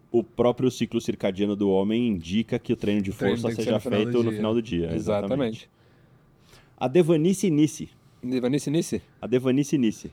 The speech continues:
Speaker 2: Devanice.
Speaker 1: "Boa noite, eu faço musculação todos os dias e faço funcional três vezes por semana. Um
Speaker 2: Hum.
Speaker 1: dia malho braço, outro dia malho
Speaker 2: Pernas.
Speaker 1: pernas.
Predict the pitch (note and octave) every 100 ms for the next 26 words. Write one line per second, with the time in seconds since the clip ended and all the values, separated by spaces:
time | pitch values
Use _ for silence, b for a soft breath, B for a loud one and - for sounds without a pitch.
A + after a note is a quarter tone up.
0 | _ A2 A2 A2 C#3 F#3 E3 D#3 - A#2
1 | - D3 D#3 D#3 D#3+ C#3+ C3 D3+ D#3 E3
2 | D3 D#3 G2+ A2+ D#3 D3+ D3 C#3 C#3+ D3+
3 | D3 C#3+ C3+ B2+ C#3+ C#3+ D3 C#3+ C#3+ D#3
4 | C#3 D#3 A#2 F2+ E2 b b b b G#3+
5 | A#3 D#3 D#3 D3 C#3 A#2+ G#2 B2 D3+ -
6 | D3+ D3 C3 A2+ B2+ D3+ D3 C#3 A#2+ A#2
7 | A2 G2+ F2 G2 - -